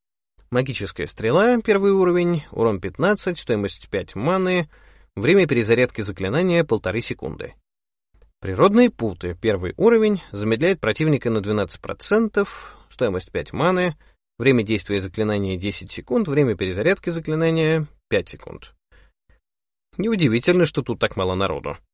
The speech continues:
Всё-таки девять серебра, особенно на малых левелах, это должно быть серьёзной суммой.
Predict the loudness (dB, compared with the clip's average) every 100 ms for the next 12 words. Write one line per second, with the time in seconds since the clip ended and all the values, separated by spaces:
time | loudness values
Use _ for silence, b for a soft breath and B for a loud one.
0 | _ _ _ -6 0 0 0 0 4 4
1 | 2 2 2 4 4 4 2 -2 0 -2
2 | -2 -4 0 2 2 0 0 2 2 2
3 | -4 -12 -8 -4 0 2 6 6 6 2
4 | 0 0 2 2 2 -2 -2 -4 -6 -14